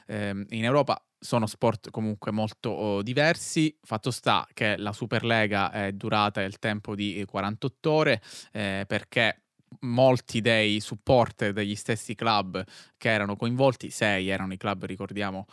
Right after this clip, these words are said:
qua nel, in Inghilterra, nel campionato della Premier League, si sono, eh, ribellati,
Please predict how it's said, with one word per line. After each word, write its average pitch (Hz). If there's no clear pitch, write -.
qua 104
nel, 95
in 113
Inghilterra, 127
nel 104
campionato 101
della 107
Premier 135
League, 156
si 120
sono, 104
eh, 101
ribellati, 190